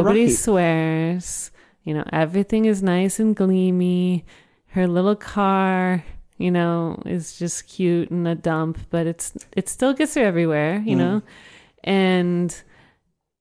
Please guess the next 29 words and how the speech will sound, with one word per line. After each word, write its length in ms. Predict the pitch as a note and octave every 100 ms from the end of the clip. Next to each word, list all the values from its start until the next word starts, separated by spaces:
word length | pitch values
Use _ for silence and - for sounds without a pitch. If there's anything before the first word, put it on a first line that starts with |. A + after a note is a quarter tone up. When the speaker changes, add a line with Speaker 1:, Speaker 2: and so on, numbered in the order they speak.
| -
Speaker 1:
even 180 | A#3 B3+
Speaker 2:
has 80 | C4+
Speaker 1:
when 120 | C4+
she 160 | B3+ B3+
Speaker 2:
Tiffany 220 | - B3
Speaker 1:
cries, 180 | C4 C4+
Speaker 2:
stuck 160 | A#3+ A3+
Speaker 1:
even 260 | C#4 F4
Speaker 2:
in 60 | F#4
Speaker 1:
at 60 | B3
Speaker 2:
it. 60 |
Speaker 1:
the 120 | F4
saddest 840 | - - A3+ G#3 C4+ C#4 A#3 - -
point, 460 | - B3 A3+ -
when 120 | F#3+
she 200 | F#3 G3
leaves 340 | F#3+ G3+ A3 G#3
the 80 | A3
courthouse 540 | - G3 G3 F3+ F3
and 100 | F#3+
is 120 | E3
just 320 | F#3+ F3+ - -
so 460 | G3+ G3 G3+ G#3 - - - _ _
sad 540 | - - F3 F3+ F#3 F#3+
and 80 |
exhausted 600 | F3+ D#3+ F3 F3 - F3
and 100 | F3+
starts 360 | F3 F3+ F3+ -
crying, 600 | - - F#3 F#3+ F3+